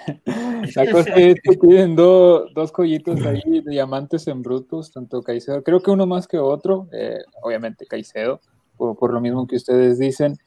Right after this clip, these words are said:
Entonces, es de irlo formando, pero que tenga los pies, eh, en la tierra, porque de repente es-,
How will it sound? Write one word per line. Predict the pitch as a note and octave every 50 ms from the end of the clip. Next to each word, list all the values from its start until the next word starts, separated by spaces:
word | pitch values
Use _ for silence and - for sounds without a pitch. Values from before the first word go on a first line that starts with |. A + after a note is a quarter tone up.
| _ _ _ _ _ _ -
Entonces, | B2+ B2 A#2 - C3+ C#3 C3 C#3+ D3+ C3+ C3+
es | C3+ C#3 C#3+ D3+
de | F3+ F#3
irlo | F#3+ F#3 F#3+ G3+ G3
formando, | - E3+ D3 C3 B2 B2+ D3 D#3 D#3 D3 C#3 C3+ C3 - - _ _ _ -
pero | A#2+ A#2 A#2+ A2+ A2+
que | - A2+
tenga | - B2+ A#2+ B2+ C3+ C#3+
los | D3 C3+ C3+ -
pies, | _ - B2 B2+ B2 - -
eh, | D3 C3+ B2+ B2 A#2+ A#2
en | A#2 A#2+ A#2+ A#2 - B2
la | A2 A2 -
tierra, | - C3+ C#3 C#3 C3+ B2 -
porque | - A#2 G#2+ - A#2+
de | A#2 A#2+
repente | C3+ B2+ - - B2+ B2+ C3 B2+ - C#3 C3+ B2+ B2
es-, | A#2+ - _